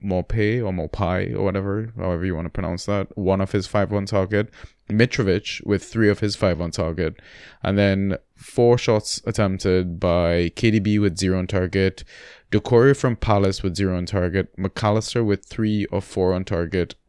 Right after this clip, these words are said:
Mateta with three of four on target. But note that he only played for sixty-two minutes.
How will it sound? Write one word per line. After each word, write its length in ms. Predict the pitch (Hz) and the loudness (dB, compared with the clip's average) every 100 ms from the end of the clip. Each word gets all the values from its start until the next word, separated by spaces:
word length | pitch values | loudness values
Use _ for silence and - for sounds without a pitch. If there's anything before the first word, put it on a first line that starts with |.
| - | -4
Mateta 760 | 92 - 123 113 110 82 80 101 | -4 0 0 2 0 0 -2 -6
with 200 | 85 - | -8 -4
three 180 | - 107 | 2 2
of 80 | |
four 400 | 104 - 107 104 | 0 -4 0 2
on 140 | 82 95 | 2 -2
target. 500 | 107 98 82 80 - - | 2 2 2 -2 -2 0
But 240 | 90 - - | 2 0 -2
note 460 | 107 110 98 - - | 2 2 2 -2 -2
that 160 | 92 | -2
he 120 | 107 | 0
only 160 | 120 123 | -2 -2
played 300 | 120 113 98 | -2 -2 -2
for 80 | 104 | -4
sixty-two 680 | - 101 - 95 107 95 92 | -6 -10 -10 -6 -2 -4 -4
minutes. 640 | - 101 80 - - - | -4 -2 -2 -4 -8 -12